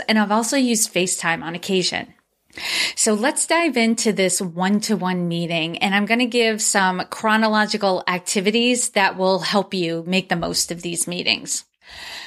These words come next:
So before the meeting, confirm the meeting a day or two in advance. It happens. Sometimes the meeting doesn't make it to the other person's calendar, or they haven't looked at their calendar in days.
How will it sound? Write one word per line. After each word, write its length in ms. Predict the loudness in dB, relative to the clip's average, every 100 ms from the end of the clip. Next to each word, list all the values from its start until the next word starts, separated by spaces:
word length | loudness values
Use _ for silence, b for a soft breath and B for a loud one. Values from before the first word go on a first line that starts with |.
| B
So 220 | 0 4 4
before 1120 | 4 2 0 0 2 4 6 4 2 -2 -12 _ -4
the 120 | 2
meeting, 520 | 2 2 0 -4 -8 -18 _ _ _ _ _ _ _ -2
confirm 680 | 0 0 0 0 0 -2
the 100 | -2
meeting 500 | 0 0 0 -2 -4 -8
a 180 | -4 -2
day 380 | 0 2 4 4
or 100 | 2
two 280 | 2 2 2
in 100 | 0
advance. 640 | -2 -2 -4 0 0 0 -8 _
It 160 | 4 4
happens. 640 | 4 0 0 0 0 -4 B B
Sometimes 680 | 0 2 2 2 0 0 0
the 100 | 2
meeting 380 | 4 4 2 2
doesn't 340 | 2 2 0
make 180 | -2 0
it 120 | 0
to 120 | 0
the 140 | 0 2
other 140 | 0
person's 480 | -2 -4 -2 -2 -2
calendar, 640 | 0 0 2 2 2 2 2
or 80 |
they 140 | 2 2
haven't 340 | 2 0 0
looked 240 | -2 -2 -2
at 100 | -2
their 140 | -4
calendar 540 | -2 -4 -2 -2 -2
in 180 | 0 0
days. 540 | 2 2 0 0 -2